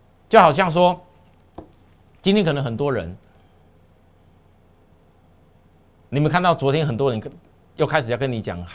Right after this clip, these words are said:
散装航运有多棒，航运股有多好。我昨天公开地告诉大家，我拿巨富网访问我的内容，我说什么，我讲的话完全一模一样，盘中连线还是讲一样哦。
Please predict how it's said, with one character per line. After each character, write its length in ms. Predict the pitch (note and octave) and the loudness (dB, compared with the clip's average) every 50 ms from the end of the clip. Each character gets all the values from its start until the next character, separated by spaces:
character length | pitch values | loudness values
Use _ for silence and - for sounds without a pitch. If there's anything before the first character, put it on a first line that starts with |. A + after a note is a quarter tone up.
| - | -20
散 240 | - - - A2+ A#2 | -20 -10 -8 -6 -4
装 100 | B2 C3+ | -2 -4
航 120 | A#2+ A#2 A#2+ | -4 -4 -6
运 80 | B2 | -6
有 60 | G#2+ | -8
多 140 | G2 - G2 | -8 -8 -8
棒， 160 | G2 B2 A#2+ | -4 -4 -4
航 160 | G#2+ A2 A2+ C3 | -4 -4 -6 -6
运 80 | C#3+ | -6
股 100 | A2+ G#2 | -6 -8
有 40 | F2+ | -10
多 180 | E2+ - F#2+ F#2+ | -10 -10 -10 -10
好。 200 | G2+ D2+ A#1+ - _ _ _ _ _ _ _ _ _ _ _ _ _ _ _ _ _ _ _ _ _ _ _ _ _ | -10 -12 -16 -18 _ _ _ _ _ _ _ _ _ _ _ _ _ _ _ _ _ _ _ _ _ _ _ _ _
我 100 | A2+ B2+ | -6 0
昨 120 | A#2+ D3+ | 0 0
天 60 | D3+ | 0
公 140 | C#3+ D#3 C#3+ | 0 -2 -2
开 100 | B2+ C#3+ | -2 -2
地 60 | C3+ | -2
告 120 | B2 B2+ A#2+ | -2 -2 -6
诉 140 | - - A2 | -6 -8 -10
大 160 | G#2 G#2 F#2+ | -10 -10 -10
家， 260 | F2+ - F#2+ F2+ F#2+ G2+ _ _ _ _ _ _ _ _ | -10 -10 -12 -12 -12 -16 _ _ _ _ _ _ _ _
我 140 | - A#2+ C#3 | -4 -2 0
拿 120 | C#3+ D3+ | 0 0
巨 140 | D3 - F3+ | 0 0 -2
富 60 | E3 | 0
网 180 | D#3+ D#3 C3 A#2 | 0 0 -2 -2
访 120 | G#2+ A2 | -4 -2
问 100 | A#2+ C3+ | -2 -2
我 100 | C3+ G#2+ | -2 -2
的 60 | G2 G2+ | -4 -4
内 100 | A#2+ A#2+ | -4 -4
容， 160 | G2 F2 F#2+ | -4 -6 -4
我 120 | G2 A2+ | -4 -6
说 180 | A2+ - D#3+ D#3+ | -4 -2 -2 -2
什 140 | - - G2+ | -2 -4 -8
么， 160 | F#2 D#2+ D2+ - _ _ - _ _ _ _ _ _ - - _ _ _ _ _ _ _ _ _ _ _ _ _ _ _ _ _ _ _ _ _ | -10 -12 -14 -20 _ _ -20 _ _ _ _ _ _ -20 -20 _ _ _ _ _ _ _ _ _ _ _ _ _ _ _ _ _ _ _ _ _
我 120 | - D3 | -2 0
讲 140 | D3+ - C#3 | 2 2 0
的 60 | C#3 | 2
话 100 | C#3+ F3 | 2 0
完 120 | C#3 C3 C#3 | 2 0 -2
全 160 | C3+ C3+ - | -2 -4 -4
一 60 | D3+ | -4
模 200 | C3+ A#2+ G#2 G2+ | -4 -4 -4 -4
一 40 | G#2+ | -4
样， 120 | B2 A#2 | -6 -6
盘 140 | - - - | -2 -2 0
中 100 | F3+ G#3+ | 0 0
连 100 | F#3 E3 | 0 0
线 120 | D#3 G3+ E3+ | 0 0 0
还 60 | D3+ | 0
是 60 | D3+ | -2
讲 160 | D#3 C3 G2+ | -4 -4 -4
一 80 | A2+ B2 | -2 -2
样 160 | C#3 C3+ A#2+ | -2 -2 -2
哦。 180 | A#2 A2 A2+ | -4 -8 -10